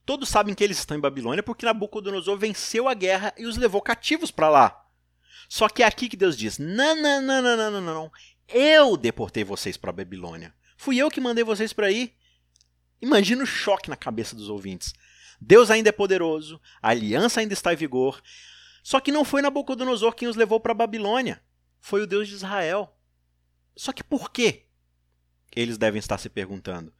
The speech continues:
E talvez você esteja se perguntando. Se Deus ainda é poderoso, se a aliança ainda está em vigor, por que que Deus de Israel, por que que o Deus Todo-Poderoso os deixou irem cativos para a Babilônia?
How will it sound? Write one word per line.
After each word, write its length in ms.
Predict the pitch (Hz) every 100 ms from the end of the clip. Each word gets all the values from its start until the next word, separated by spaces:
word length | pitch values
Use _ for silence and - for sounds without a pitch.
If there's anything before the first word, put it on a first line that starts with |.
| -
E 60 | 143
talvez 300 | 151 143 175
você 200 | 147 147
esteja 280 | - 131 127
se 100 | -
perguntando. 560 | 123 113 101 139 135 _ _ - -
Se 140 | -
Deus 240 | 135 240 240
ainda 180 | 240 220
é 20 |
poderoso, 500 | 214 190 165 175 165
se 80 | 135
a 40 |
aliança 340 | 139 208 226
ainda 100 | 220
está 200 | 196 185
em 40 | 180
vigor, 520 | 160 139 175 - - _ _ _ _ _ _ _ _ -
por 220 | 208 190
que 220 | - 262
que 200 | 262 -
Deus 480 | 180 156 190 196 180
de 100 | 180
Israel, 480 | 175 180 160 143 147
por 200 | - -
que 120 | 208
que 80 | 214
o 40 |
Deus 180 | 165 156
Todo-Poderoso 760 | 147 - 131 120 113 110 107 - _ -
os 120 | 110
deixou 500 | 110 107 - 98 101
irem 200 | 110 101
cativos 520 | 104 104 - 92 90 -
para 200 | 90 90
a 40 |
Babilônia? 520 | 90 95 87 73 -